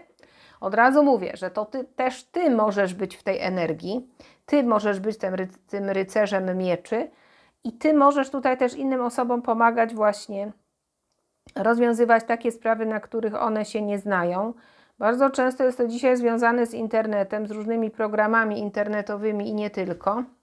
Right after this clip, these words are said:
To jest też, e, taka energia, gdzie, e, możemy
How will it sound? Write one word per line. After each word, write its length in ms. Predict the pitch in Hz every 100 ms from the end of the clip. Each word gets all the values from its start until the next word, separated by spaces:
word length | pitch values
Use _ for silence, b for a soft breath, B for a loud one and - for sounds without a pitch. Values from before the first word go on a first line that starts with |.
| _ _ _ _ _ _ _ _ - B B B -
To 160 | 220
jest 340 | 269 269 269 -
też, 460 | 254 262 - -
e, 640 | - - 233 220 214 220 214
taka 1040 | - 240 240 _ _ _ _ _ - 240 -
energia, 720 | 226 220 233 247 233 233 220
gdzie, 800 | 202 190 190 208 214 214 214 214 208 _ _ _ _ _ _ _ _ -
e, 880 | 214 214 214 208 202 202 202 196 175
możemy 1160 | 202 208 202 196 233 254 254 240 233 226 220